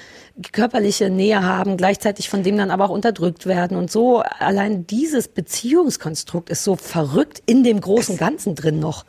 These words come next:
Speaker 2: Es ist so viel da drin, auch diese, diese Drogengeschichte, also das kommt, das
Speaker 1: Mhm.
Speaker 2: schleicht sich erst so nach und nach da
Speaker 1: Mhm.
Speaker 2: rein. Du siehst bei dem einen, der nur noch so anderthalb Zähne im Mund hat,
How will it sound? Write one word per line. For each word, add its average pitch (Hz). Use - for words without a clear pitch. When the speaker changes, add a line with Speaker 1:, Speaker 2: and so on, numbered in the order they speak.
Speaker 2:
Es -
ist -
so 170
viel 226
da 160
drin, 139
auch 151
diese, 151
diese 131
Drogengeschichte, 147
also 110
das 120
kommt, 190
das 151
Speaker 1:
Mhm. 214
Speaker 2:
schleicht 247
sich 151
erst 160
so 147
nach 151
und 147
nach 151
da 233
Speaker 1:
Mhm. 269
Speaker 2:
rein. 107
Du 110
siehst 139
bei 135
dem 127
einen, 151
der 147
nur 139
noch 147
so 143
anderthalb 139
Zähne 165
im 101
Mund 107
hat, 143